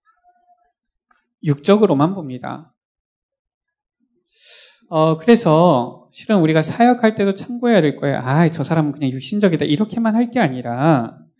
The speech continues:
때로는 우리가 이해할 수도 있어야 됩니다. 무엇이냐면은 저는 우리 랩런트들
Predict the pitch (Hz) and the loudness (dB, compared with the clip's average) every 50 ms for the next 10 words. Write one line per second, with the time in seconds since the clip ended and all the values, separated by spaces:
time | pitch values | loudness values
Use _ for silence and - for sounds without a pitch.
0 | _ _ _ _ _ - 220 247 269 262 233 196 139 135 139 147 139 - 147 147 | _ _ _ _ _ -4 -2 0 2 2 2 2 0 0 -2 -4 -6 -6 -4 -2
1 | 165 185 208 233 220 220 - - - 143 123 - - 143 160 175 170 151 135 127 | -2 0 0 -2 -4 -6 -10 -12 -10 -10 -10 -6 -4 -2 -2 -2 -4 -6 -10 -8
2 | 127 127 123 127 127 131 127 147 185 185 - - 170 131 135 135 131 - 196 170 | -8 -6 -6 -8 -8 -4 -2 -2 -2 -2 -4 -8 -12 -10 -10 -12 -8 -4 -4 -4
3 | 131 - - - _ _ _ _ _ _ _ _ _ - - - 160 190 202 196 | -4 -4 -8 -16 _ _ _ _ _ _ _ _ _ -6 0 2 4 6 6 6
4 | 170 151 135 123 - - - 165 156 165 160 151 143 135 131 131 127 - - - | 6 4 0 -2 -6 -10 -6 0 2 4 4 4 4 2 0 0 -2 -4 -8 -10
5 | - - 139 143 160 185 190 - 202 - | -12 -10 -6 -4 -4 -4 -4 -6 -6 -2